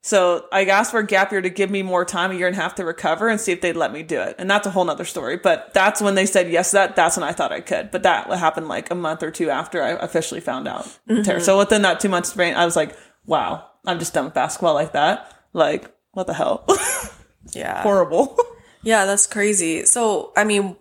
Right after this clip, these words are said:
Speaker 2: then what kind of, like, kept you motivated to wanna pursue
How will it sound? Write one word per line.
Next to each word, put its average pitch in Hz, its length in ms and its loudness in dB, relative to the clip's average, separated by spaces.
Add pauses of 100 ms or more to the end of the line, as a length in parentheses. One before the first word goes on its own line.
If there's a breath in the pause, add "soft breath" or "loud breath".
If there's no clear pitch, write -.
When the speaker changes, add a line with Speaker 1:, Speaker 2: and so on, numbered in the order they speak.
Speaker 2:
then 196 320 0
what 202 240 0
kind 220 160 -4
of, 226 80 -2
like, 214 400 -4 (640 loud breath)
kept - 320 -4
you 165 500 0 (160)
motivated 170 840 0
to 165 480 0
wanna 160 260 -4
pursue 170 640 -2